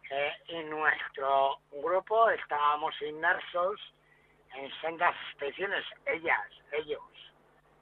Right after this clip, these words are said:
el grupo de Edurne en el Everest y nuestro grupo en el, en el Lhotse. Ellos no pudieron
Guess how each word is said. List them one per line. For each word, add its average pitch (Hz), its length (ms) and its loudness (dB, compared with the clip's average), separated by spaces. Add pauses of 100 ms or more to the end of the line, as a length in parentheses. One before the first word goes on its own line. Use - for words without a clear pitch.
(140)
el 113 160 -10
grupo 143 280 -2
de 147 80 2
Edurne 143 600 -2
en 120 120 -14
el 131 160 -4
Everest 185 480 2 (680)
y 143 80 -10
nuestro 143 500 -4
grupo 160 480 0
en 160 180 -2
el, 131 360 -8 (140)
en 131 180 -10
el 120 200 -4
Lhotse. - 440 -6 (440)
Ellos 156 360 -2 (220)
no 143 260 -6
pudieron 156 440 0